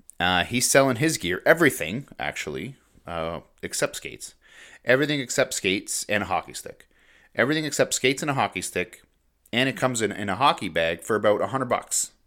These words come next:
So I was like, "Oh, sweet." So I,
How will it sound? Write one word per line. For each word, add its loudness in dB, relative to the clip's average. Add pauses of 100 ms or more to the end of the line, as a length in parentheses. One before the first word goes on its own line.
(380)
So -8
I -2
was -2
like, -6
"Oh, -6
sweet." -2 (1200)
So 2 (720)
I, -6